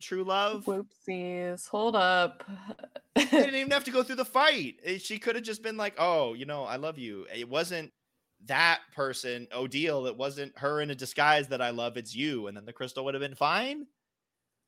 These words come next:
Speaker 2: I, I guess. Yeah, I thought that was dumb too. I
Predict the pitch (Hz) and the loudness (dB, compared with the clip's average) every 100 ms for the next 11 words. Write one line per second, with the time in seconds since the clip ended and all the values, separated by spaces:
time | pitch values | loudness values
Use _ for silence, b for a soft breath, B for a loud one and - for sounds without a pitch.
0 | _ - 185 - - 220 220 233 254 - | _ -2 -2 -2 -2 4 6 6 4 -4
1 | - 185 165 185 190 185 175 175 175 - | -2 2 4 2 0 -4 -4 -4 -6 -6
2 | 170 170 165 175 170 170 180 | -6 -8 -8 -6 -6 -8 -10